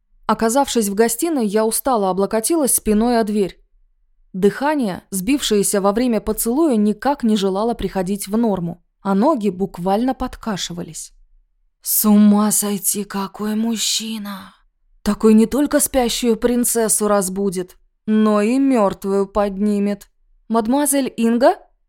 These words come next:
Встревоженный голос горничной вернул меня в реальность. Как оказалось, Анерия все это время дожидалась меня.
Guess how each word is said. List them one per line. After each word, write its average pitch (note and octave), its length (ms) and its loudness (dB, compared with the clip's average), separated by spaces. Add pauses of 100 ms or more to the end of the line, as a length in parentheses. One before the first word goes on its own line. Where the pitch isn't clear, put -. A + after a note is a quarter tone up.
(180)
Встревоженный A3+ 580 0
голос G#3+ 360 0
горничной A3+ 580 -2
вернул F#3+ 340 -2
меня A3 280 0
в G#3+ 40 -4
реальность. G3+ 640 -4 (360)
Как A#3 320 -6
оказалось, G#3 680 -2
Анерия A3 540 0
все C#4+ 220 -2
это A3+ 140 0
время C#4 280 0
дожидалась A#3 600 0
меня. F3+ 280 -8